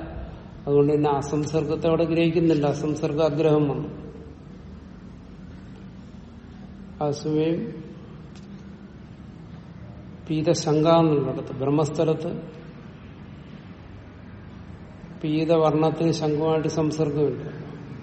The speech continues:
പീതവർണ്ണം ഇരിക്കുന്ന പിത്തദ്രവ്യത്തിലാണ്, ശംഖിലല്ല. അവിടെ പീതവർണ്ണത്തിന് ശംഖുമായിട്ട് അസംസർഗമുണ്ട്. പക്ഷെ ബ്രഹ്മത്തിൽപ്പെട്ട ആള്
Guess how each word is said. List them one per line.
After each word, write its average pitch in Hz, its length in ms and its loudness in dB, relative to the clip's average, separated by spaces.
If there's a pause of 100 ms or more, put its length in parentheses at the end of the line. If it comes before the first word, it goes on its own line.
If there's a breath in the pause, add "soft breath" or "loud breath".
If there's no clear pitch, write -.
(400)
പീതവർണ്ണം 156 560 4
ഇരിക്കുന്ന 156 300 4 (100)
പിത്തദ്രവ്യത്തിലാണ്, 151 1040 4
ശംഖിലല്ല. 156 580 0 (1400 loud breath)
അവിടെ 156 360 4 (520)
പീതവർണ്ണത്തിന് 156 800 4
ശംഖുമായിട്ട് 151 720 2 (160)
അസംസർഗമുണ്ട്. 160 880 4 (1400 loud breath)
പക്ഷെ 147 280 0 (520)
ബ്രഹ്മത്തിൽപ്പെട്ട 160 640 4 (140)
ആള് 139 160 0